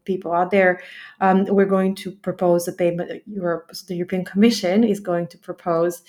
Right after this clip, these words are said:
a payment service regulation. It's a big, um, um, text, um, covering a lot of areas, but it's relatively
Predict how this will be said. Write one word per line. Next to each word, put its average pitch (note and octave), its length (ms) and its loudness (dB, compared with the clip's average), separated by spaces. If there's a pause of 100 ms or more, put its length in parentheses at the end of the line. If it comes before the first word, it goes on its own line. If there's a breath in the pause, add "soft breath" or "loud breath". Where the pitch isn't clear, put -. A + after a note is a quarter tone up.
(340 loud breath)
a G3 140 0
payment F3 420 0
service E3 520 -6
regulation. D#3+ 680 -4 (800)
It's G#3+ 220 4
a G#3 40 -2
big, A#3 340 2 (340 loud breath)
um, F#3+ 580 0
um, G3 500 -4 (640)
text, - 600 0
um, F#3+ 420 0
covering G3+ 380 4
a F3+ 40 2
lot F#3+ 200 2
of G3 120 -4
areas, A3 380 4
but G3+ 140 0
it's G#3+ 180 -2
relatively C#4 480 2